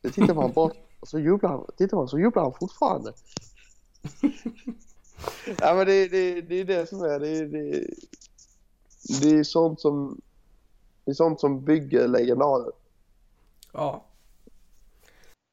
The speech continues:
Speaker 1: Sen kan ju målgest vara, eh, helt oplanerad också, alla Henrik Andersén, men det är en annan femma.
Speaker 2: Du menar att hoppa rakt genom sargen?
Speaker 1: Ja, men det är väl alltid trevligt.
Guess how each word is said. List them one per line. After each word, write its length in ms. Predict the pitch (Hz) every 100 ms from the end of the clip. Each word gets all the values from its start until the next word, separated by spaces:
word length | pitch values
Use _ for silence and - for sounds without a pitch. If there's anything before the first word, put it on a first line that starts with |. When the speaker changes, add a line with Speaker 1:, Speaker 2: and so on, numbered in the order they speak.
| _ _ _ _ _ -
Speaker 1:
Sen 120 | 131 127
kan 100 | 151
ju 80 | 127
målgest 500 | 127 127 135 127 _
vara, 360 | 127 127 127 127
eh, 460 | 62 62 60 69 67 - - 165 - - - _
helt 300 | - 131 135
oplanerad 560 | 87 135 - 170 156 123
också, 260 | 123 - 131
alla 340 | 131 131 127
Henrik 320 | 127 120 123
Andersén, 480 | 123 120 - 208 -
men 100 | -
det 80 | 87
är 40 |
en 80 | 76
annan 220 | - -
femma. 260 | - - - - _ _ _ _ _ _ _
Speaker 2:
Du 180 | 180 185
menar 400 | 160 151 143 147
att 60 | 147
hoppa 300 | 151 156 151
rakt 300 | 160 151 -
genom 320 | 147 143 139
sargen? 400 | 143 190 135 147 - _ _ _
Speaker 1:
Ja, 280 | 160 262 294
men 120 | 170 139
det 80 |
är 60 | 190
väl 140 | 156 120
alltid 220 | - -
trevligt. 320 | 285 -